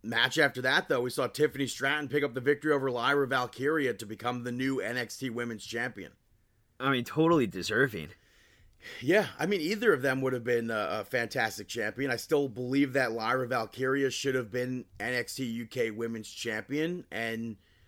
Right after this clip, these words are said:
Speaker 1: maybe had she not gotten injured, she, she could have been champion over there. I'm not sure, but this match I thought was really well done.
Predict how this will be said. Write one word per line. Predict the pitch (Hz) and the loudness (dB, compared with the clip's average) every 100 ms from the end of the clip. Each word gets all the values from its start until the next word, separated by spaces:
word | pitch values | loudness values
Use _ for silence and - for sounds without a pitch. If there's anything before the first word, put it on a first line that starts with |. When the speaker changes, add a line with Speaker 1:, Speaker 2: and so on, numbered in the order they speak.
| _ | _
Speaker 1:
maybe | 120 139 151 147 143 143 139 139 - _ _ _ _ _ | -6 0 4 4 4 4 4 0 -4 _ _ _ _ _
had | - 131 139 131 | -8 -2 -2 -2
she | 135 135 | -4 0
not | 127 127 | 0 0
gotten | 131 120 110 | -2 -2 -4
injured, | 110 123 147 165 151 - _ _ _ _ _ _ _ | -6 -4 0 0 -2 -14 _ _ _ _ _ _ _
she, | - - 123 117 - | -14 -8 -6 -6 -8
she | - 101 | -12 -10
could | - 123 | -2 2
have | 131 147 127 | 2 2 0
been | 175 180 | -2 0
champion | - 180 180 196 190 165 - - | 0 0 -2 -4 -4 -8 -12 -4
over | 180 196 | 0 2
there. | 196 202 | 2 2
I'm | 135 | 2
not | 131 123 | 2 0
sure, | - 135 156 180 | 0 4 4 4
but | 117 117 98 - - _ _ _ _ - | 2 2 0 -6 -20 _ _ _ _ -2
this | 139 156 143 | 2 2 2
match | 160 170 | 0 2
I | 165 | 2
thought | 143 135 | 4 2
was | 120 | 0
really | 117 143 | 4 4
well | 143 131 135 | 6 4 2
done. | 117 110 131 156 160 | 0 0 2 0 -2